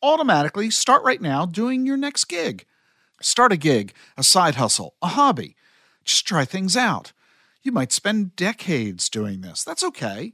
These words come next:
Just start now. As your kids are getting older, their demands on your time evolve. Fill those gaps, fill those holes with new activities. You've got a lot of hidden talents. Create a side project. Something small that's little cost, little effort or time.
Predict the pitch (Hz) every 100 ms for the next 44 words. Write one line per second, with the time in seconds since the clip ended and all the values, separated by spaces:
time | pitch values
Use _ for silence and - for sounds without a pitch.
0 | _ - 311 - 151 135 170 185 131 76
1 | - _ _ _ _ _ _ - 131 120
2 | 110 175 160 143 147 139 147 165 185 196
3 | 190 147 147 127 127 131 151 160 147 131
4 | 123 - - 156 160 135 107 123 131 160
5 | 202 - _ _ - - 370 359 294 240
6 | - - 196 117 - - - - 285 254
7 | - 233 220 135 120 120 - _ 170 120
8 | 113 117 - 240 226 143 - - - _
9 | _ 302 285 311 254 135 151 196 123 104
10 | 123 110 - - 170 98 104 - _ _
11 | - 302 311 294 - 285 262 180 - 120
12 | 95 95 65 - _ _ _ _ - -
13 | 220 180 143 - 160 147 117 104 104 -
14 | 139 165 147 - - 127 95 - - 165
15 | 175 220 220 180 151 117 117 101 - -
16 | 135 113 87